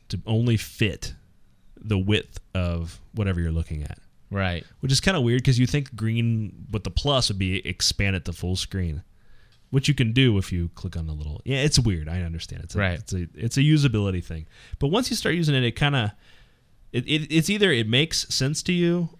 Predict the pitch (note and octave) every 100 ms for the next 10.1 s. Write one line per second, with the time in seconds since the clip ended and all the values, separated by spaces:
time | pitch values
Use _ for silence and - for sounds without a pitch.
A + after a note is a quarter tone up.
0 | - B2 B2 - - G#2+ A#2 B2+ B2+ G2
1 | G2+ A2+ A#2+ C3 - G#2+ G#2 F2 G#2+ -
2 | G#2+ G#2 - G2+ F#2 A2 - F#2+ F2 G2+
3 | G2 F#2 G2+ F#2+ F2+ F2 E2 E2 F2 F2
4 | E2 E2 G2 E2+ D3 F#2 D3 D3+ G3 G3
5 | F3 - F2 C#3 C3 C3 - D#3+ D#3 C3
6 | C3 B2+ - - - B2+ A#2+ A#2 A2+ B2
7 | - - A#2+ A#2+ G#2 G#2+ - G#2 G#2+ G#2+
8 | G#2 G2+ - G#2 G2 G2+ F#2+ - G2 G2+
9 | G2 G#2 - A#2 F#2 - - F#2 D#2+ C#2+